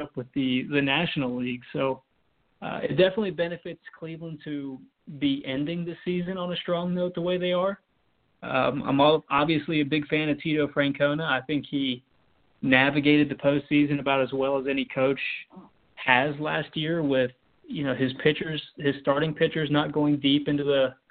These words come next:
into games. He would turn to Andrew Miller for, for some innings on, on multiple bases. Um, you know, and we'll see who the,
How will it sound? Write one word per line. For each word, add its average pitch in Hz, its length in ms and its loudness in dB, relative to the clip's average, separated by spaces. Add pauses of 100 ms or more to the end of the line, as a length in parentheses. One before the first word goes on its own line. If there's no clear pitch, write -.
(600)
into 147 220 6
games. 139 460 4
He 147 100 2
would 131 140 0
turn 135 220 0
to 135 60 -4
Andrew 135 340 -6
Miller 147 400 0
for, 143 280 4 (160)
for - 100 -6 (100)
some 147 120 4
innings 147 420 4
on, 147 320 2
on 143 120 0
multiple 143 440 4
bases. 147 440 -4 (840)
Um, 123 560 -6
you 151 180 -6
know, 139 180 4
and 151 160 4
we'll 165 280 4
see 175 180 0
who 165 100 -2
the, 156 140 -6